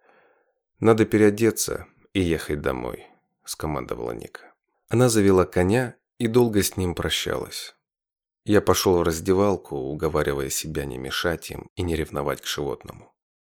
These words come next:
Переодевшись, я решил подождать Нику на улице. Она вышла в своей обычной курточке, молча прошла мимо меня. Я поплелся следом.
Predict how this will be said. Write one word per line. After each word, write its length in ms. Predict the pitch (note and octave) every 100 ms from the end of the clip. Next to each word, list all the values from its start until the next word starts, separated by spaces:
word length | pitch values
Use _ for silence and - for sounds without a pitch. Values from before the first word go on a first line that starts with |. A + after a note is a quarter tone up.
| _ _ _ _ _ _ -
Переодевшись, 880 | G2+ G2+ G#2 A#2 - - - - - _
я 160 | - G2
решил 300 | F#2 - F#2
подождать 560 | F2+ E2+ E2 E2+ -
Нику 300 | G2 F#2+ -
на 180 | E2+ F2
улице. 500 | D#2 C2 - - - _ _ _ _ _ _
Она 460 | - G2+ A2 A2 G2+
вышла 520 | G2+ G2 - F2 D#2+ -
в 60 | -
своей 400 | - E2+ D#2+ D#2
обычной 460 | D#2 D#2 - D2+
курточке, 720 | D2 G#2 G#2 E2+ - - - - _ _ _
молча 640 | F#2+ G2+ G#2+ - G2 G2+ _ -
прошла 400 | - - D#2 D2+
мимо 280 | D2 C#2+
меня. 440 | C#2 A#1+ - - - _ _ _ _
Я 200 | - B2+
поплелся 540 | C3+ F#2 F#2 F#2+ F2 -
следом. 560 | - A1+ A1 - -